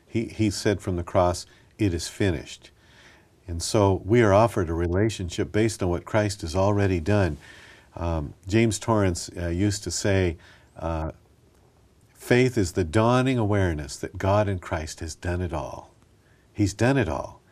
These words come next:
He's completed it. He's lived our life and died our death and risen in triumph. And I was there in him when he lived and died and rose again. And so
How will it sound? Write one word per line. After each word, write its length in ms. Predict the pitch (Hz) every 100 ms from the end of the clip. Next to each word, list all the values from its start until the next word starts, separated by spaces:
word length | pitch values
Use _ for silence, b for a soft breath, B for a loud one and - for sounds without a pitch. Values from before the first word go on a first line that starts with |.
| b
He's 240 | - 110 -
completed 500 | 98 - 127 127 82
it. 160 | - - b b b b b b
He's 220 | 113 87
lived 300 | 104 151 107
our 140 | 82
life 280 | 80 80 80
and 140 | 82
died 260 | 82 95 92
our 100 | 85
death 300 | 78 85 82
and 120 | 82
risen 280 | 92 101 92
in 120 | 82
triumph. 400 | 80 - 98 90 - B B
And 100 | 92
I 140 | 107
was 200 | 143 127
there 180 | 110 123
in 240 | - 120 104
him 360 | 123 127 76 - b b
when 140 | 92 90
he 120 | 92
lived 300 | 92 90 82
and 100 | 85
died 260 | 90 87
and 160 | 82 78
rose 220 | 87 85
again. 440 | 80 - 104 80 - _ _ B B B B B B B
And 240 | 101 98 87
so 420 | - 110 98 90